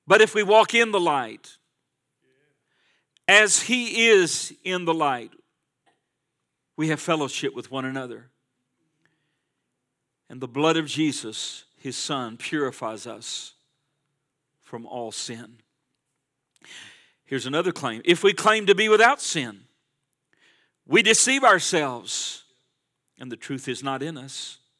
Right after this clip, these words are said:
If we confess our sins, He is faithful and just and will forgive us our sins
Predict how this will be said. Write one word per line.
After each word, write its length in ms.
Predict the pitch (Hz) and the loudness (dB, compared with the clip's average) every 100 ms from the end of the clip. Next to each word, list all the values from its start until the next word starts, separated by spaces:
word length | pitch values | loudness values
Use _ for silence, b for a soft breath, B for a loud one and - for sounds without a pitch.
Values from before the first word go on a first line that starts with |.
| _ _ _ _ _ _ _ _ _ _ _ _ _ _ _ | _ _ _ _ _ _ _ _ _ _ _ _ _ _ _
If 220 | - 135 160 | -10 -8 -6
we 100 | 147 | -6
confess 680 | 147 139 - 175 160 - - - | -6 -12 -10 -8 -8 -10 -14 -18
our 320 | 117 104 98 | -16 -14 -14
sins, 840 | - - 98 92 85 - - - _ _ _ _ _ _ _ _ _ _ _ _ _ _ _ _ _ _ _ _ _ _ _ _ _ | -14 -14 -16 -18 -20 -20 -20 -20 _ _ _ _ _ _ _ _ _ _ _ _ _ _ _ _ _ _ _ _ _ _ _ _ _
He 160 | 113 | -12
is 160 | 107 - | -12 -12
faithful 580 | - 143 143 - 151 143 _ _ _ _ _ _ _ _ _ _ _ _ _ _ _ | -8 -8 -8 -14 -18 -20 _ _ _ _ _ _ _ _ _ _ _ _ _ _ _
and 100 | 107 | -20
just 600 | 101 127 143 - - - _ _ _ _ _ _ _ _ _ _ _ _ _ _ _ - | -14 -10 -10 -10 -12 -18 _ _ _ _ _ _ _ _ _ _ _ _ _ _ _ -20
and 100 | 107 | -14
will 100 | 117 | -14
forgive 440 | - 117 131 156 | -14 -10 -6 -4
us 420 | 160 156 - - - _ _ _ _ _ _ _ _ _ _ _ _ | -4 -6 -10 -14 -20 _ _ _ _ _ _ _ _ _ _ _ _
our 280 | 117 127 131 | -18 -14 -12
sins 680 | - 117 104 98 - - | -12 -14 -14 -16 -16 -18